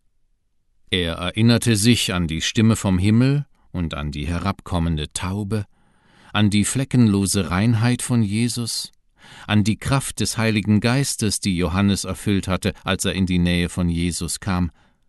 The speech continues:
und an das Zeugnis der prophetischen Schriften. All dies bestätigte ihm, dass Jesus von Nazareth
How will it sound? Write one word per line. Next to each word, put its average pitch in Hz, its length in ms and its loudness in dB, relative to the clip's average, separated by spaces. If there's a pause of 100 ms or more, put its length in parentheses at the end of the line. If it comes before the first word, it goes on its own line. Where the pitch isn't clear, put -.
(300)
und 170 240 4
an 131 180 0
das 123 220 -2
Zeugnis 117 600 0
der 101 160 0
prophetischen 117 760 -2
Schriften. - 680 -8 (1000)
All 117 240 0
dies 117 300 0
bestätigte 113 680 -2
ihm, 117 340 4 (120)
dass - 240 0
Jesus 117 380 0
von 107 240 0
Nazareth 92 680 -4